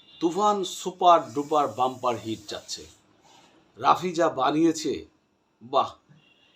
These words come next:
এখন নিন্দুকেরা কোথায়? নিন্দুকেরা নিন্দা করে বলল, "তিন, দুই সপ্তাহ বা তিন, না, সরি, তিন দিন চলতে পারে।" কিন্তু সেখানে এখন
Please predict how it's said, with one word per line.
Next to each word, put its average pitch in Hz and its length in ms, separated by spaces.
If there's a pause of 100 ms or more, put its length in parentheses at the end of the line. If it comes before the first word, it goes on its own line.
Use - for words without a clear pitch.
(120)
এখন 170 220
নিন্দুকেরা 196 500
কোথায়? 202 460 (1000)
নিন্দুকেরা 180 760 (800)
নিন্দা 196 320
করে 175 180
বলল, 170 300
"তিন, 233 540
দুই 175 340
সপ্তাহ 185 460
বা 185 120
তিন, 180 480
না, 156 140
সরি, 131 420 (460)
তিন 214 260
দিন 226 180
চলতে 151 360
পারে।" 90 300 (1500)
কিন্তু 147 180
সেখানে 160 640 (340)
এখন 135 280